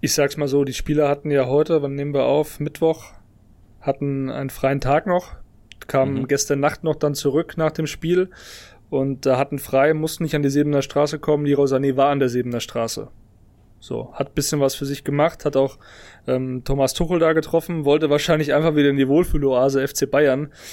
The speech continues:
Speaker 1: ähm, weil's einfach bei der Nationalmannschaft für ihn maximal frustrierend lief. Und ich glaub,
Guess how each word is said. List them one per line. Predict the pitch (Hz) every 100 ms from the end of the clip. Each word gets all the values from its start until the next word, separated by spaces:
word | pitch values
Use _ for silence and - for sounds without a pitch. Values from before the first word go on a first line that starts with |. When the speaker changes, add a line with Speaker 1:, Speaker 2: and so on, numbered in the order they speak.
| - - -
Speaker 1:
ähm, | 127 127 127
weil's | 131 131
einfach | 147 143
bei | 135
der | 135
Nationalmannschaft | 127 135 131 143 147 143
für | 143
ihn | 143 143 139
maximal | 135 - 143 135
frustrierend | - 127 - 151 123
lief. | 123 117
Und | 120 120 -
ich | -
glaub, | - 131 127